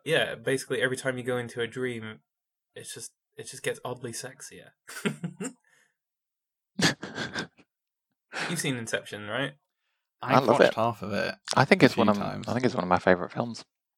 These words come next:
Speaker 3: <sighs> I
Speaker 1: Do
Speaker 3: feel
Speaker 1: one
Speaker 3: like
Speaker 1: of you
Speaker 3: we've
Speaker 1: have
Speaker 3: had
Speaker 1: a
Speaker 3: this
Speaker 1: horse in
Speaker 3: conversation.
Speaker 1: the background? I just heard clip clopping.
Speaker 3: Did you?
Speaker 1: <laughs> Why is there a horse?
Speaker 3: I
Speaker 1: Has
Speaker 3: don't know.
Speaker 1: something
Speaker 3: Maybe it was
Speaker 1: bad
Speaker 3: just me
Speaker 1: happened?
Speaker 3: playing through my
Speaker 1: Did the
Speaker 3: headphone cable.
Speaker 1: barn,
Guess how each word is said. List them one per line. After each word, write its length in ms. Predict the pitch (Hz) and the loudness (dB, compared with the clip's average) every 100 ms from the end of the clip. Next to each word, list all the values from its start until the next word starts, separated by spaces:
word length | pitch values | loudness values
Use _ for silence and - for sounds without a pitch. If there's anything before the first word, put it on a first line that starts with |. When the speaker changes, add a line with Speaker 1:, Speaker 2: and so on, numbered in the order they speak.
| _ | _
Speaker 3:
<sighs> 880 | - - - - - _ _ _ _ | -12 -10 -12 -14 -20 _ _ _ _
I 120 | - - | -18 -14
Speaker 1:
Do 80 | 277 | -6
Speaker 3:
feel 140 | 285 - | -4 -4
Speaker 1:
one 20 | |
Speaker 3:
like 60 | |
Speaker 1:
of 20 | - | -4
you 40 | |
Speaker 3:
we've 60 | - | -4
Speaker 1:
have 80 | 226 | -4
Speaker 3:
had 40 | |
Speaker 1:
a 20 | |
Speaker 3:
this 40 | - | -4
Speaker 1:
horse 60 | - | -4
in 60 | 220 | -4
Speaker 3:
conversation. 200 | - 117 | -6 -8
Speaker 1:
the 40 | 110 | -8
background? 460 | 101 - 98 98 - | -8 -8 -12 -12 -16
I 60 | 151 | -18
just 160 | 185 | -12
heard 160 | 160 147 | -8 -8
clip 240 | - 147 - | -8 -12 -12
clopping. 460 | - - 107 110 _ _ _ _ _ _ _ _ _ _ _ _ _ | -16 -14 -16 -18 _ _ _ _ _ _ _ _ _ _ _ _ _
Speaker 3:
Did 140 | 95 110 | -4 -2
you? 140 | 330 - _ _ _ _ _ _ _ _ _ _ _ _ _ _ _ _ _ _ _ - | -2 -4 _ _ _ _ _ _ _ _ _ _ _ _ _ _ _ _ _ _ _ -6
Speaker 1:
<laughs> 200 | 208 220 | -6 -2
Why 140 | 143 180 | -2 -2
is 140 | 185 | 2
there 140 | 196 | 2
a 60 | 156 | 2
horse? 460 | 147 165 147 117 - | 0 -2 -4 -8 -14
Speaker 3:
I 40 | - | -18
Speaker 1:
Has 100 | - - - | -16 -16 -6
Speaker 3:
don't 20 | 131 | 0
know. 80 | 196 | 2
Speaker 1:
something 280 | 110 101 101 | 4 4 6
Speaker 3:
Maybe 180 | 113 | 6
it 20 | 117 | 6
was 60 | |
Speaker 1:
bad 40 | 131 | 4
Speaker 3:
just 120 | 127 | 4
me 60 | 110 | 2
Speaker 1:
happened? 120 | - | 4
Speaker 3:
playing 160 | 107 | 4
through 160 | 101 95 | 4 0
my 80 | 98 | 0
Speaker 1:
Did 260 | 101 98 143 | 0 -2 0
the 60 | |
Speaker 3:
headphone 60 | 143 | 2
cable. 280 | 147 160 160 | 4 4 2
Speaker 1:
barn, 280 | 139 131 | 0 -4